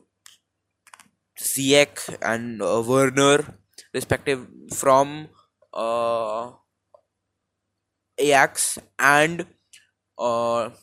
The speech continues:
R B Leipzig have moved from the respective teams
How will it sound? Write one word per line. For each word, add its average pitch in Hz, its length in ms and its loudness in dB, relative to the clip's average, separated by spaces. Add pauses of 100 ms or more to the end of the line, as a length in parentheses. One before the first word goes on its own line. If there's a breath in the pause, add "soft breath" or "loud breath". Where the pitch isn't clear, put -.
(120)
R 120 200 2
B 139 120 -8
Leipzig 131 520 -2
have 127 500 2 (360 soft breath)
moved 143 380 -2
from - 1120 -2
the 143 140 -6
respective 139 560 -6
teams 143 340 -4